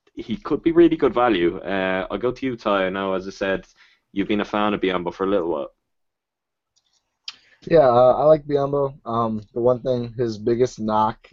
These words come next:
Speaker 2: has always been that he has rock hands. He doesn't handle the ball well. That's shown by those assist numbers. And, uh, while to his credit, there have been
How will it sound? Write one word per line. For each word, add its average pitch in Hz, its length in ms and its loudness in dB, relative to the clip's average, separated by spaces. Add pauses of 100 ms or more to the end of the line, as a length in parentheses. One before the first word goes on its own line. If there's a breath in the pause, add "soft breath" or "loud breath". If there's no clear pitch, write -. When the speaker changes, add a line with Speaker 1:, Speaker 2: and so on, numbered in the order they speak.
(100)
Speaker 2:
has 104 200 -4
always 104 260 0
been 107 200 -4
that 101 100 -4
he 107 80 -4
has 101 340 -2
rock 95 360 -6
hands. 104 600 -6 (400)
He 113 80 -4
doesn't 110 320 0
handle 113 280 -2
the 110 80 0
ball 107 320 6
well. 101 200 4
That's 98 160 -2
shown 113 240 0
by 107 120 2
those 107 180 0
assist 107 440 -8
numbers. 98 540 -8 (560)
And, 104 200 0
uh, 98 380 -2
while 113 260 2
to 139 160 0
his 156 200 2
credit, 135 440 4
there 117 140 2
have 110 240 -2
been 117 340 -2